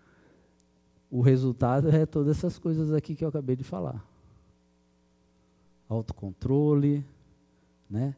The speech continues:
Um sentimento de tristeza por aquela pessoa agir daquela maneira, uma preocupação com o bem-estar dela, porque ela não tá vendo o que vai acontecer, meu Deus, né? Ela tá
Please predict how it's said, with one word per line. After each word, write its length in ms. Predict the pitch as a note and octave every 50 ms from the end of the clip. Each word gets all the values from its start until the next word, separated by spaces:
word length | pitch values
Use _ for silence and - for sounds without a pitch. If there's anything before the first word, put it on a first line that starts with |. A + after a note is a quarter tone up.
| _ -
Um 60 | - -
sentimento 560 | - - B2+ C3 - A#2+ B2+ C3+ C3 - A#2+
de 120 | A#2+ B2
tristeza 760 | - - A#2+ A#2+ A2+ - - - - C#3+ D3 D#3 C3+ C3 A#2+
por 220 | - - C3 A#2+
aquela 300 | A#2+ A#2 - C3 C3 C3+
pessoa 420 | - - A#2+ G#2+ - - C#3 C3+ B2
agir 320 | A2 G#2 A2 C3 D3+ D#3
daquela 400 | C#3 B2+ A2+ - - B2 B2 A#2+
maneira, 680 | A#2 A2 G#2+ G#2 A2 B2 C#3 C#3+ C#3+ C#3 C#3 C#3 C3+ C3+ - - _ _ _ _ _ _ _ _ _ _ _ _ _ _ _ _ _ -
uma 160 | - C#3+ D3
preocupação 720 | C#3+ - E3+ E3+ D#3+ - E3 - F3+ D#3 - - - G3 G3
com 140 | - - F#3
o 20 |
bem-estar 600 | C#3+ D#3 F3+ G3 F3 - - - E3 D#3 E3 E3
dela, 420 | D#3+ C#3+ C#3+ D3 E3 F3+ E3+ D3
porque 320 | - - C#3+ B2+ - - D#3
ela 260 | D#3 E3 F3+ F3 F3 - - -
não 180 | G3 F3 E3+ E3+
tá 180 | - - F3
vendo 440 | D#3 C#3 C#3 D3+ E3 F#3 G3+ E3+ E3+
o 40 | D#3+
que 140 | - - E3
vai 160 | D#3 F#3 F3+
acontecer, 680 | E3+ - G#3 F#3+ - - F#3 E3 - - - F#3+ G3
meu 160 | G3 F#3 F3+
Deus, 460 | F3 D#3+ D#3+ F#3 G#3 G#3 G3+ E3 - - _ _ _ _ _ _ _ _ _ _ _ _ _ _ _ _ _ - - _ -
né? 220 | A#2+ C3 D#3 F3+ - - - _ _ _ - - _ - _ - - - - - - _ _ _ _ _ _ _ _ _ _ _ _ _ _ _ _ _ _ _ _ _ _ _ _ _ _ _ _ _ _ _ _ _ _ _ _ _ _ _ _ _ _ _ - - - -
Ela 180 | B2 B2+ C#3
tá 340 | - - D3+ D3+ D#3+ D#3+ E3+